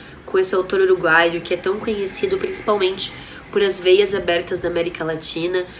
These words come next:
Então eu sabia que o teor político e social ia tá fortemente presente na sua obra não ficcional,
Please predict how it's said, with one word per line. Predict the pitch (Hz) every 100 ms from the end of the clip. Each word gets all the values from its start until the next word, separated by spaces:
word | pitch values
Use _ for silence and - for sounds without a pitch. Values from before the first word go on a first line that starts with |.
| - -
Então | 185
eu | 185 185
sabia | 185 175 175 185 208 180
que | - 185
o |
teor | - 180 180 185 180 -
político | - 165 165 202 - -
e |
social | 180 175 - 170 160 170 - - - -
ia | 170
tá | 170 180
fortemente | - - 196 220 - 190 190 190
presente | 175 175 180 180 180
na | 170
sua | - 170
obra | 165 165
não | 160 165
ficcional, | 160 165 - 165 160 160 185